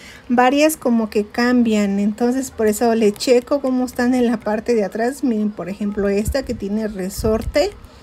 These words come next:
Entonces, recuerda, las blusitas hay, miren, en la parte de acá arriba así es como se ven puestas.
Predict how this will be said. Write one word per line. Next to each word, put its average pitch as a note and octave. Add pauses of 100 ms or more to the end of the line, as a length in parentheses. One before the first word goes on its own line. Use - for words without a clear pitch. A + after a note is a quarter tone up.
(800)
Entonces, A3+
recuerda, G#3
las C4
blusitas D4
hay, A3
miren, A#3+ (340)
en A#3+
la A3+
parte A#3+
de C#4
acá B3
arriba B3
así C4
es G#3+
como A#3
se A3+
ven A3
puestas. C#4+